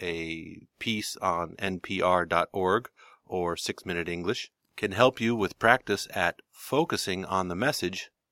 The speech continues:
and ignoring the constant inner voice that says, "Did you understand that word?"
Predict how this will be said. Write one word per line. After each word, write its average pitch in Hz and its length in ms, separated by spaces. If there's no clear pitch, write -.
and 98 180
ignoring 107 600
the 90 80
constant 104 540
inner 101 300
voice 95 320
that - 180
says, 87 540
"Did 92 160
you 98 80
understand 104 460
that 101 120
word?" 104 380